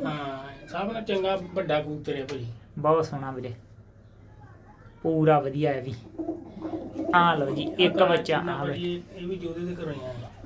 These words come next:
Speaker 2: ਠੀਕ ਆ ਜੀ, ਬਹੁਤ ਹੀ ਸੋਹਣੇ ਜੀ। ਇਹ ਤੁਹਾਡੇ ਬਾਈ ਸ਼ੌਂਕ ਦੇ ਲਈ ਆ। ਇੱਕ ਵਾਰ ਭਰਾਵਾਂ ਨੂੰ ਫੇਰ ਦੱਸ ਦਈਏ ਵੀ ਕੋਈ ਵੀ ਜਿਹੜਾ ਹੈਗਾ ਆ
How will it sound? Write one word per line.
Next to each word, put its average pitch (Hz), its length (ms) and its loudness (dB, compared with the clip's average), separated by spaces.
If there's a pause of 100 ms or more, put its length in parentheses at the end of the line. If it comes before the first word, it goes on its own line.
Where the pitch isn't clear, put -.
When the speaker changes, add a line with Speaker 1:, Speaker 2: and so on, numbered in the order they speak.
Speaker 2:
ਠੀਕ 180 280 8
ਆ 143 80 2
ਜੀ, 127 220 -6 (1700)
ਬਹੁਤ 156 480 4
ਹੀ 156 80 -2
ਸੋਹਣੇ 143 380 -2
ਜੀ। 123 140 -6 (1300)
ਇਹ 190 160 8
ਤੁਹਾਡੇ 208 280 10
ਬਾਈ 220 140 8
ਸ਼ੌਂਕ 190 360 8
ਦੇ 196 120 10
ਲਈ 196 240 8
ਆ। 208 60 8
ਇੱਕ 214 180 4
ਵਾਰ 190 140 6
ਭਰਾਵਾਂ 202 340 6
ਨੂੰ 185 80 0
ਫੇਰ 175 240 4
ਦੱਸ 175 240 4
ਦਈਏ 180 280 2 (1000)
ਵੀ 196 100 6
ਕੋਈ 196 340 10
ਵੀ 226 100 6
ਜਿਹੜਾ 196 240 10
ਹੈਗਾ 190 400 8
ਆ 190 40 6